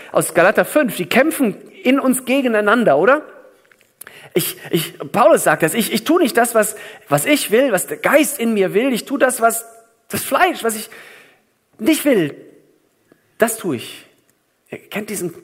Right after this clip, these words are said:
ständigen Kampf gegeneinander, ne? Das ist das. Nein, deswegen bringt er uns dazu, weil er treu ist, weil er der gute Hirte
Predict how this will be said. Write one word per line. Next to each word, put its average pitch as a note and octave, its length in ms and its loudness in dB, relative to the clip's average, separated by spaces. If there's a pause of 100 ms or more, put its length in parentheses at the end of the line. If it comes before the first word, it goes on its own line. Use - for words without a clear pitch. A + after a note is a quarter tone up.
ständigen D3 440 -4
Kampf E3 320 -8
gegeneinander, B2+ 540 -8
ne? A3 200 -8 (600)
Das D3+ 180 -10
ist - 180 -8
das. - 340 -14 (800)
Nein, B3 200 2
deswegen A3+ 340 -2 (200)
bringt C4+ 420 -2
er G3 160 -4
uns E3+ 260 -4
dazu, - 460 -8 (920)
weil C#3 120 -2
er F#3 100 0
treu F3 360 -4
ist, - 320 -10
weil A2+ 100 -12
er A#2 60 -10
der A#2+ 120 -10
gute D#3 280 -8
Hirte A#2 320 -18